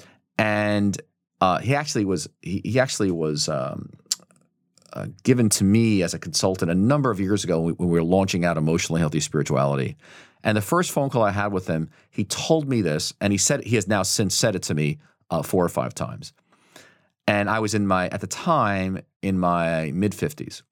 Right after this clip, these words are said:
And he said to me, "Pete, I want you to write this down and hear it." And he says, "Your best decade is going to be your mid-sixties."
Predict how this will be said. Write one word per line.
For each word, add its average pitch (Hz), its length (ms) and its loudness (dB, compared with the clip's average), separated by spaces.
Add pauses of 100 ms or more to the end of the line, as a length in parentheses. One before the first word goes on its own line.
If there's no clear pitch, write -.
(1080)
And 120 80 6
he 113 80 4
said 151 240 0
to - 80 2
me, 98 220 0 (160)
"Pete, - 340 0 (480)
I - 40 0
want 113 140 4
you 104 60 2
to 85 60 -4
write 101 160 2
this - 160 -2
down 120 300 0 (840)
and 104 240 0
hear 92 200 -2
it." - 280 -8 (580)
And 101 120 4
he 98 80 4
says, 92 360 2 (220)
"Your 98 140 4
best - 580 -2
decade 85 540 -2 (120)
is 90 80 -4
going 90 260 2
to 82 100 -2
be 78 140 2
your 78 200 2
mid-sixties." - 1400 -2